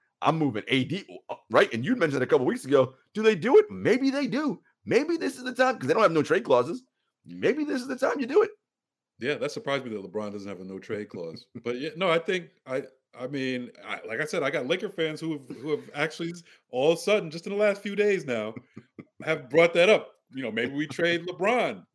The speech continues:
Speaker 2: And, you know, how wild is that? Like, how,
Speaker 1: I mean,
Speaker 2: how
Speaker 1: that would
Speaker 2: shocked,
Speaker 1: be wild. <laughs>
Speaker 2: how shocked would, would LeBron be if he's traded somewhere? Like, again, you know,
Speaker 1: Oh.
Speaker 2: and he, he doesn't have to okay it. He doesn't have to red stamp it. He doesn't have to demand it. That's usually how he
Speaker 1: He,
Speaker 2: gets traded.
Speaker 1: he, he would lose his mind.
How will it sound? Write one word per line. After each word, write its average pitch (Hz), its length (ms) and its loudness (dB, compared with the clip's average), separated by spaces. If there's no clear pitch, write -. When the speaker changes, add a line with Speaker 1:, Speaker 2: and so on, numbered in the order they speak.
Speaker 2:
And, - 220 -10
you 226 100 -4
know, 180 100 2
how 226 260 6
wild 214 360 8
is 185 140 0
that? 165 240 4
Like, 151 200 0
how, 233 200 4
Speaker 1:
I 220 40 0
mean, 160 80 -6
Speaker 2:
how 285 120 2
Speaker 1:
that - 140 0
would 349 60 0
Speaker 2:
shocked, - 100 -2
Speaker 1:
be - 80 -6
wild. 139 300 -6
<laughs> - 120 -16
Speaker 2:
how 254 140 2
shocked 233 460 2
would, 180 260 -8
would 170 100 -6
LeBron 147 400 2
be 127 80 -4
if 120 80 -6
he's 151 160 -10
traded 143 540 -2
somewhere? 92 340 -10
Like, 98 180 -10
again, - 400 0
you 160 60 0
know, - 240 0
Speaker 1:
Oh. 65 100 -10
Speaker 2:
and 127 140 -10
he, 175 400 -4
he 156 160 -10
doesn't 151 240 0
have 151 160 -2
to 147 140 -6
okay 151 360 -6
it. - 160 -12
He 147 60 -8
doesn't 143 220 -8
have 143 160 -4
to 131 160 -8
red 139 220 -6
stamp - 280 -6
it. 135 40 -2
He 185 80 4
doesn't 180 120 4
have 175 120 2
to 147 160 -8
demand 165 460 4
it. - 80 -18
That's 156 200 -8
usually 147 200 -4
how 123 120 -2
he 135 80 -6
Speaker 1:
He, 123 100 -6
Speaker 2:
gets 90 100 -8
traded. - 160 -6
Speaker 1:
he, 147 360 0
he 139 260 -2
would 123 240 4
lose 120 320 2
his 117 160 -4
mind. 92 560 -4